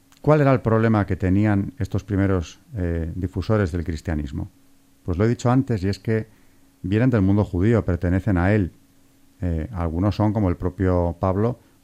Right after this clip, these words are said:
un fariseo convertido al cristianismo. Es decir, gente muy observante de la ley, de la ley mosaica,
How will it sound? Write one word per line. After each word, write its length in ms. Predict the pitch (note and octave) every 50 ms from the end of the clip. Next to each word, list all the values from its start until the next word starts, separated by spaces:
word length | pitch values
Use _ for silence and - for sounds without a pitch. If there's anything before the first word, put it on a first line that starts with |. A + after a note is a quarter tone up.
| _ _ -
un 100 | F2 D#2+
fariseo 640 | - F#2+ F#2 F#2+ F#2+ - - G#2 G#2+ A#2 C3 C3
convertido 480 | - G2+ F2 E2 D#2+ D2+ - - G#2 G#2+
al 80 | G#2
cristianismo. 680 | - F#2 D#2+ - - D#2+ F2 A#2 C3+ G#2+ F2+ D#2 C#2+ D2 - _ _ _ _ _ - - - _ _ _
Es 60 | _
decir, 200 | - G2 F#2 E2
gente 380 | - G2+ F#2+ G2+ F#2 - A#2+
muy 220 | G#2+ F#2 F#2 G#2 A#2+
observante 680 | A#2+ - - - G2+ F2 F2 G2 G#2+ A#2 - - B2+ A#2+
de 100 | A2+ G2+
la 120 | E2 D#2+
ley, 240 | E2+ G2 A2+ G#2+ F2
de 220 | D#2+ D2+ D2 D#2+
la 80 | D2+ D#2
ley 140 | E2 F#2+ G2+
mosaica, 640 | G2+ F2 D#2+ - A2 A2+ G#2 F2+ - - - -